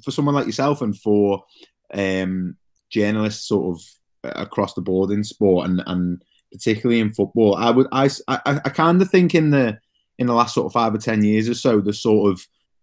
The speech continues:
um, profile of, of journalists in the game has kind of, has risen to sort of being slightly different than what it used to be in terms of,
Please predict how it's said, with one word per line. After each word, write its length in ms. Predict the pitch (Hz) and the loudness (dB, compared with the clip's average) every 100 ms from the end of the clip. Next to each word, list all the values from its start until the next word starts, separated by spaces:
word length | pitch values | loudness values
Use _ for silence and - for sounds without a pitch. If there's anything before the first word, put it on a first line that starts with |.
| _ - | _ -4
um, 560 | 95 92 92 92 92 - | 0 0 0 0 -2 -6
profile 720 | - 123 117 113 127 123 127 120 | -2 4 4 4 0 2 2 0
of, 280 | 110 98 - - | 0 -2 -4 -4
of 260 | 98 87 - - - - | -2 -4 -10 -20 -20 -4
journalists 460 | 104 98 98 95 | 0 0 -2 -4
in 140 | 101 92 | -4 -4
the 80 | 92 | -2
game 320 | 92 95 104 | -2 0 0
has 100 | 104 | -2
kind 300 | - 92 87 | -6 -6 -4
of, 120 | 82 - - 85 - | -8 -14 -12 -10 -8
has 180 | 87 85 | -10 -2
risen 360 | 98 101 113 | 0 2 2
to 120 | 104 101 | -2 -2
sort 280 | 98 85 | -4 -4
of 60 | 87 _ - | -6 _ -2
being 260 | 95 92 | 0 2
slightly 340 | 90 98 95 95 | 0 -4 -4 -4
different 340 | 98 95 104 | -4 -4 -2
than 120 | 101 | 0
what 120 | 98 92 | 0 -2
it 100 | 92 | -2
used 300 | 98 95 - | -2 -4 -6
to 60 | |
be 220 | 95 104 | 2 2
in 100 | 90 | 2
terms 340 | 87 95 92 | -2 -4 -2
of, 100 | 87 | -4